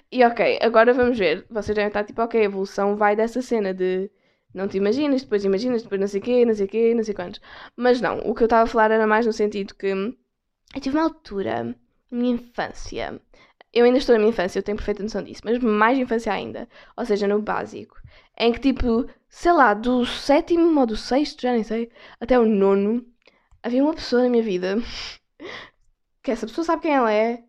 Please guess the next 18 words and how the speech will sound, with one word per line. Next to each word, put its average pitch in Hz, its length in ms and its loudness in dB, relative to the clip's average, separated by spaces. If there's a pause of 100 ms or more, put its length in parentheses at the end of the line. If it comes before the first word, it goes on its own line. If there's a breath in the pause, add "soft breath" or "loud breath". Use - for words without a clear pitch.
(460)
e 208 80 -4
as 208 60 -2
outras 269 180 0
pessoas 269 200 2
sabem 240 300 2
também 226 260 -2
provavelmente 202 340 -2
quem 190 100 -10
ela 185 160 -4
é, 202 180 -6 (560 soft breath)
que 254 340 0
estava 294 280 -4
sempre 349 500 4
a 320 40 2
insistir 269 640 -4 (520 soft breath)
na 269 280 4
conversa, 233 640 4
tipo, 233 420 -6